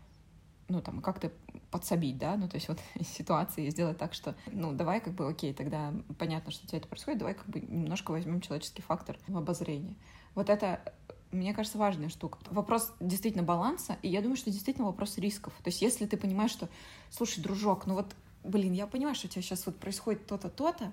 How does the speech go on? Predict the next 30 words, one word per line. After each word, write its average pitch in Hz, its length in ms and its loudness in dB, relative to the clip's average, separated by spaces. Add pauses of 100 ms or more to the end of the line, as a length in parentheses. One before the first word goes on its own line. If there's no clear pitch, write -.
ну, 202 180 4
там, 180 160 0
грубо 202 240 6
говоря, 180 420 4
риски, 220 580 4
ну, 185 100 0
просто 190 320 2
огромные 170 600 4 (140)
для 147 180 0
нас, 208 280 2
да, 185 200 0
и 170 40 2
мы 170 120 4
не 190 100 8
можем 175 380 6
сейчас - 440 0
вот - 120 0
просто - 260 -4
взять 143 320 0
и 160 60 2
закрыть 185 360 -2
глаза 156 320 0
на 151 100 -2
то, 214 100 -6
что - 160 -8
происходит. - 500 -4 (640)
Э, 175 280 2
это 180 180 0
понятно. 254 520 2 (520)
И, 190 420 6